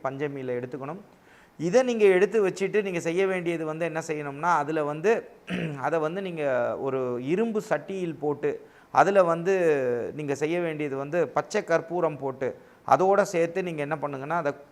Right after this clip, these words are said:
எரிய விடுங்கள். எரிய விடும் பொழுது நீங்க செய்ய வே-, "சர்வ சத்ரு நாசய நாசய ஸ்வாஹா, ஓம் சர்வ சத்ரு நாசய நாசய ஸ்வாஹா, சர்வ சத்ரு நாசய நாசய ஸ்வாஹா" அப்படிங்கிறதும் சொல்லணும். "துஷ்ட சக்திகள் நாசய நாசய ஸ்வாஹா, துஷ்ட சக்தி நாசய நாசய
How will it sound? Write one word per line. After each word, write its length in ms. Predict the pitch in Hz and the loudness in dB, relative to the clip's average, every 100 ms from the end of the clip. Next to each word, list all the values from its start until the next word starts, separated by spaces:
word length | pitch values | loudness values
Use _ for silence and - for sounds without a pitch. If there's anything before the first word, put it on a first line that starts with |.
| - | -16
எரிய 440 | 120 147 190 214 202 | -4 0 0 2 2
விடுங்கள். 420 | 147 139 127 107 | 2 -4 -4 -8
எரிய 480 | - 156 202 240 240 | -2 0 0 4 2
விடும் 380 | 190 180 180 185 | 4 4 4 4
பொழுது 640 | 170 151 143 170 165 110 - - | 0 0 0 2 2 0 -10 -10
நீங்க 180 | 147 156 | -4 0
செய்ய 260 | 151 180 | 2 2
வே-, 100 | 190 | 2
"சர்வ 380 | 170 170 165 202 | 0 0 0 2
சத்ரு 640 | 202 185 175 - 190 208 - - | 0 -2 -2 -2 2 2 -2 -4
நாசய 440 | 143 160 160 165 | 0 0 0 -4
நாசய 440 | 170 147 147 151 165 165 | -2 -2 -4 -4 -6 -4
ஸ்வாஹா, 320 | 127 127 139 | -2 2 2
ஓம் 240 | 143 151 | 2 0
சர்வ 280 | 151 143 175 | -2 -4 -2
சத்ரு 380 | 180 160 160 185 | -2 -4 -4 -4
நாசய 400 | 165 151 156 151 | -2 -2 -2 -4
நாசய 360 | 147 131 139 156 | -4 -6 -6 -6
ஸ்வாஹா, 280 | 127 120 120 | -2 0 0
சர்வ 300 | 131 139 165 | 0 -2 -4
சத்ரு 360 | 180 160 - 170 | -6 -6 -6 -6
நாசய 360 | 147 143 151 | -4 -4 -4
நாசய 360 | 143 127 120 147 120 | -6 -6 -6 -8 -6
ஸ்வாஹா" 300 | 123 120 123 - - - - - | -6 -4 -6 -10 -20 -20 -2 6
அப்படிங்கிறதும் 720 | 147 151 180 175 156 156 165 | 6 8 2 4 2 2 -4
சொல்லணும். 360 | 143 135 131 | -4 -4 -4
"துஷ்ட 380 | 139 196 - 220 | 0 0 2 0
சக்திகள் 500 | 196 190 - 180 185 | 0 -2 -4 -2 0
நாசய 380 | 170 156 151 160 | 0 -2 -2 -2
நாசய 340 | 143 135 143 135 | -2 -4 -4 -2
ஸ்வாஹா, 320 | 123 120 120 110 | 0 0 -2 -4
துஷ்ட 300 | 143 160 - | -6 -6 -6
சக்தி 400 | 202 170 165 196 | -2 -2 -2 -6
நாசய 400 | 175 147 147 151 | -2 -2 -2 -4
நாசய 340 | 143 127 127 | -4 -4 -6